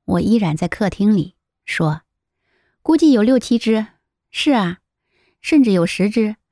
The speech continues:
经常飞到庭院里来。”我不想站起来与朋友一起走到廊道上去观看小鸟，因为这些鸟已是常见，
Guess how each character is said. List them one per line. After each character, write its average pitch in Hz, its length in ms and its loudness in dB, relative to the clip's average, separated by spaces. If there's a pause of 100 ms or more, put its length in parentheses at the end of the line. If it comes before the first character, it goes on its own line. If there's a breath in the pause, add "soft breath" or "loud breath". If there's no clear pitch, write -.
(320)
经 330 180 4
常 214 240 2
飞 214 140 -2
到 202 100 0
庭 175 220 0
院 196 180 2
里 160 100 2
来。” 156 280 -6 (960)
我 214 100 0
不 285 160 0
想 160 240 -2
站 220 200 -2
起 - 140 -6
来 147 300 -2
与 196 120 0
朋 196 300 2
友 165 180 2
一 226 160 0
起 165 200 -2
走 160 120 -2
到 143 120 -2
廊 151 260 -2
道 208 160 -2
上 160 220 -2
去 160 120 -6
观 196 200 -2
看 214 180 -4
小 156 220 -4
鸟， - 320 -2 (640)
因 269 160 4
为 240 160 2
这 233 100 -2
些 220 160 -2
鸟 147 380 0
已 180 80 -2
是 214 120 -6
常 165 300 -2
见， 180 280 -4